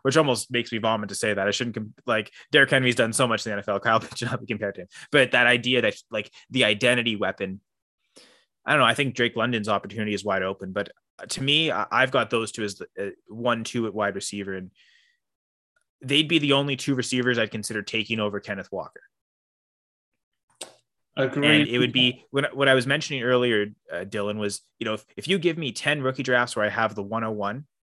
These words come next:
Speaker 1: I'll take probably Breece Hall. I'll say maybe seven. I'll give, give me one Kenneth Walker just to diversify, and then I'll take a share of Burks and London each. But yeah, I get the sense that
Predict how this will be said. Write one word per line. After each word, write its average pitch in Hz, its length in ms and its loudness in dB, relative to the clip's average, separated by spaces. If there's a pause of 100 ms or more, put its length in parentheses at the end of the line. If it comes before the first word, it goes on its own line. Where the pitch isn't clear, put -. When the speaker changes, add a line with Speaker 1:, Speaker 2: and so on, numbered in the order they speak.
(920)
Speaker 1:
I'll 139 160 2
take 165 320 -2
probably 135 240 2
Breece 120 320 -2
Hall. 120 460 2 (400)
I'll 151 160 0
say 185 160 0
maybe 156 240 0
seven. 95 440 -2
I'll 110 120 -4
give, 143 200 -4
give 156 140 0
me 160 80 -4
one 143 240 0
Kenneth 160 320 -2
Walker 135 300 4
just 131 220 -4
to 131 60 -10
diversify, 123 560 0
and 113 120 0
then 113 100 0
I'll 107 100 0
take 110 260 -6
a 117 40 0
share 113 340 0
of 101 140 -6 (460)
Burks 117 340 -4
and 104 120 -6
London 101 280 -4
each. - 420 -16 (440)
But 101 140 0
yeah, 92 360 2
I 107 60 -6
get 123 240 -2
the 127 80 -4
sense 117 320 -2
that 104 180 -2